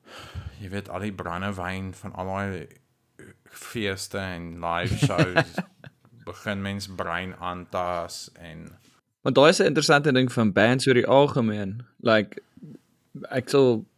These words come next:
Speaker 2: wie kan ek gebruik as 'n voorbeeld? Wel, Fuck Off is 'n goeie voorbeeld, maar Green Day is dalk ook 'n beter een. Like, hoe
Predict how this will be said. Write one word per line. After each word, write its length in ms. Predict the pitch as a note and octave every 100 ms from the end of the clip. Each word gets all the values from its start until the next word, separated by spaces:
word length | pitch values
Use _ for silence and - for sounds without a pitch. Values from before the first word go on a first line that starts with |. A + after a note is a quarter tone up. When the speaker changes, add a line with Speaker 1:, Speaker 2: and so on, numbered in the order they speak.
| _ _ _
Speaker 2:
wie 260 | - A#2+ A#2
kan 140 | A#2
ek 80 | C3
gebruik 280 | C3 A2 A2+
as 80 | A#2
'n 40 |
voorbeeld? 580 | A2 - A#2+ A#2 - - - - _ _ _
Wel, 220 | F3+ F3+
Fuck 300 | - E3+ E3
Off 200 | F3 C#3+
is 140 | C3 B2
'n 220 | A2 G#2+
goeie 260 | - B2+
voorbeeld, 400 | A#2 C3+ C3 C3
maar 280 | A#2+ A#2 G#2+ -
Green 280 | A#2 B2+ D3
Day 240 | C#3 A#2+
is 100 | A2
dalk 500 | G#2 G#2 G2+ - - _ _ _ _
ook 260 | - B2 -
'n 100 | G2+
beter 460 | G2+ G#2+ C3 A2+ F2
een. 240 | F2+ A#2 - _ _ _ _ _ _ _
Like, 240 | A#2+ A#2
hoe 400 | A#2+ C3+ C#3 B2